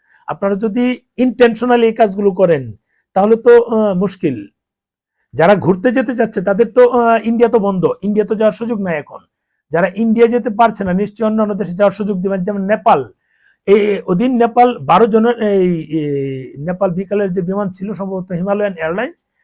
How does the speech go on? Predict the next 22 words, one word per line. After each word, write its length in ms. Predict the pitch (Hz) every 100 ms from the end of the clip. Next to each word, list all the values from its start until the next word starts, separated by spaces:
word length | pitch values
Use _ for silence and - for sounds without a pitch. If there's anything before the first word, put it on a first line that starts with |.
| _ -
বারো 220 | 151 208
জনের 240 | 220 220 208
একটা 180 | 214 202
গ্রুপ, 220 | 202 226 208
আহ, 200 | 190 185 147
যেতে 240 | 190 220
দেননি, 360 | 170 160 143 120
টোটাল 300 | 156 208 208
অফ 120 | 190 185
করে 200 | - 170
দিয়েছেন। 320 | 175 175 233 285 _ _ _ 131
ভেবেছেন 340 | 180 214 240
যে 100 | 254
তারা 240 | 233 190 220
হয়তোবা 280 | 160 175 170
ফিরবে 260 | 180 151
না, 80 | 156
হতে 180 | 247 277
পারে, 160 | 254 208
এটা 160 | 190 190
স্বাভাবিক 320 | 175 165 156
ঘটনা, 360 | 131 123 135